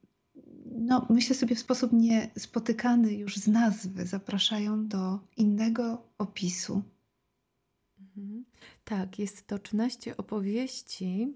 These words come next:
Speaker 2: terapeutycznych, ale oprócz tego jeszcze jest i inspiratorium, kolejne słowo zaciekawiające, no i jeszcze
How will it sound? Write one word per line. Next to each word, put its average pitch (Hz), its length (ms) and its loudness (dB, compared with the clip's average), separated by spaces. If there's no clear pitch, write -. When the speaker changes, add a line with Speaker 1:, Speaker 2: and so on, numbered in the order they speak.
Speaker 2:
terapeutycznych, 196 1040 -6
ale 185 240 -6
oprócz 214 460 -6
tego 190 300 -8
jeszcze 185 580 -6
jest 185 300 -4
i 240 340 -2
inspiratorium, 196 1120 -2
kolejne 175 460 0
słowo 170 580 -4
zaciekawiające, 180 1080 -6
no 294 160 -4
i 277 100 -2
jeszcze 214 580 -4